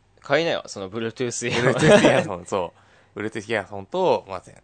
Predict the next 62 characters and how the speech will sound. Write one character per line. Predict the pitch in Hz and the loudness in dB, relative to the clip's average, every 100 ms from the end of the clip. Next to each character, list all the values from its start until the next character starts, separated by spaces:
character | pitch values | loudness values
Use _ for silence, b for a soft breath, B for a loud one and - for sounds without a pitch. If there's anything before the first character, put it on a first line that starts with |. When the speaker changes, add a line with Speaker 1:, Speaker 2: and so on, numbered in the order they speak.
| - 92 _ _ | -20 -20 _ _
Speaker 2:
コ | 107 | -10
ー | |
ド | 101 | -10
の | 80 | -12
や | 82 | -16
つ | - | -16
と。 | - | -14
Speaker 1:
ま | 85 | -12
あ、 | |
俺 | - 139 160 | -10 -10 -10
的 | 175 175 | -12 -8
に | 160 | -6
は | 95 | -6
一 | 98 123 | -8 -6
番 | 123 120 117 95 | -2 0 -2 -6
お | 110 | -12
す | - | -10
す | |
め | 117 | -6
な | 107 | -6
の、 | 98 98 _ _ | -6 -10 _ _
Apple | - 156 - 98 | -4 -2 -4 -4
の | 87 82 _ | -8 -12 _
や | 101 | -16
つ | - | -10
が | 92 | -10
一 | 87 98 | -8 -8
番 | 98 95 | -8 -10
お | |
す | - | -12
す | 98 | -12
め | |
だ | 95 | -12
け | - | -12
ど。 | 82 - _ _ _ _ | -16 -16 _ _ _ _
あ | 104 | -4
の、 | 104 | -4
Speaker 2:
コ | |
ー | |
ド | 98 | -4
レ | |
ス | 92 - | -8 -4
の？ | |
Speaker 1:
イ | 127 | 2
ヤ-、 | 123 - | 2 2
イ | |
ヤ | 117 | -8
ポ | - 110 | -6 -16
ツ。 | - 85 | -12 -14
う | 90 | -14
ん。 | 98 90 - _ _ _ | -16 -16 -20 _ _ _
Speaker 2:
あ | 101 | -8
れ？ | 82 92 147 | -6 -4 -6
Speaker 1:
う | 104 | -6
ん。 | 95 87 _ _ _ | -14 -16 _ _ _
Speaker 2:
あ | 151 190 | 2 2
れ | 160 | -2
い | 190 320 | -8 -8
い | |
の？ | 87 92 | -8 -8
あ | 87 | -8
れ。 | 80 76 | -10 -14